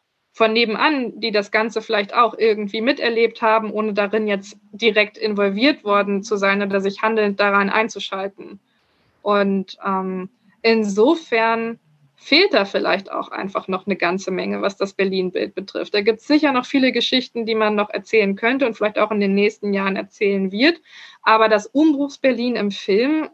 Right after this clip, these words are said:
ist, ja, vielleicht tatsächlich auch in Teilen noch eine Leerstelle. Das ist vielleicht aber auch so ein bisschen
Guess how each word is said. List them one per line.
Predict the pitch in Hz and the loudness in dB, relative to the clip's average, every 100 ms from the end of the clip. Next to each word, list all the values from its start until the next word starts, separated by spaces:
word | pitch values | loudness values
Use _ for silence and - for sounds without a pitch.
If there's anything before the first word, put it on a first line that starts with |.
| - | -2
ist, | 277 285 - - _ _ _ _ _ _ _ _ _ _ _ | -2 -2 -8 -18 _ _ _ _ _ _ _ _ _ _ _
ja, | 226 320 330 196 196 _ _ _ _ _ _ _ _ _ _ _ | -2 2 4 2 -6 _ _ _ _ _ _ _ _ _ _ _
vielleicht | - 208 214 277 | -2 2 2 2
tatsächlich | 294 - 196 202 269 269 | -2 -2 -2 -2 -4 -2
auch | 247 262 277 _ _ - - | 0 0 0 _ _ -20 -4
in | 247 214 | -2 -2
Teilen | - 196 208 262 | -2 0 0 0
noch | 269 277 | -2 -2
eine | 285 | 0
Leerstelle. | 277 294 277 - 185 180 185 202 _ _ _ _ _ _ _ _ _ | 2 2 0 -2 -4 -4 -6 -8 _ _ _ _ _ _ _ _ _
Das | 233 247 | -4 -2
ist | 302 - | -4 -2
vielleicht | 247 226 294 - | 0 2 0 0
aber | 247 247 - 240 | -2 0 0 0
auch | 247 - - - _ _ _ _ _ _ | -2 -8 -20 -20 _ _ _ _ _ _
so | 240 240 | -6 0
ein | 262 | 2
bisschen | 311 330 311 285 277 - | 2 2 0 0 -4 -10